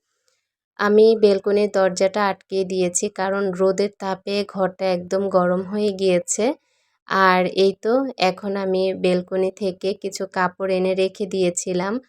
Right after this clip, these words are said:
ওয়ারড্রোবের উপরে, সেগুলো আগে ভাঁজ করে নেব। তারপর কিছুক্ষণ পর আবার যখন যেগুলো ধুয়েছে খালা, সেগুলো আমি এখন, আহ, তুলব না, সেগুলো আরেকটু শুকালে তুলে তারপর,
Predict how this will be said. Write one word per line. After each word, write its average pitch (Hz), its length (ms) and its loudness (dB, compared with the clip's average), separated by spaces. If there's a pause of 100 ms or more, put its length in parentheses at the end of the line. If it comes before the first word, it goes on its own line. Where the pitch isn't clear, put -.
(320)
ওয়ারড্রোবের 190 500 2
উপরে, 190 320 -4
সেগুলো 190 460 -2
আগে 190 200 -2
ভাঁজ 190 320 -2
করে 196 260 -2
নেব। 190 220 -4 (220)
তারপর 185 460 -4
কিছুক্ষণ 190 500 -6 (100)
পর 185 240 -4
আবার 180 300 -2
যখন 185 360 -2
যেগুলো 190 360 -2
ধুয়েছে 196 540 0 (580)
খালা, 190 440 2
সেগুলো 190 500 0
আমি 185 260 2
এখন, 180 340 -4 (120)
আহ, 180 320 -2
তুলব 208 320 -2
না, 180 180 0
সেগুলো 196 340 -2
আরেকটু 190 340 -2
শুকালে 190 520 -4 (100)
তুলে 190 300 0 (540)
তারপর, 185 380 0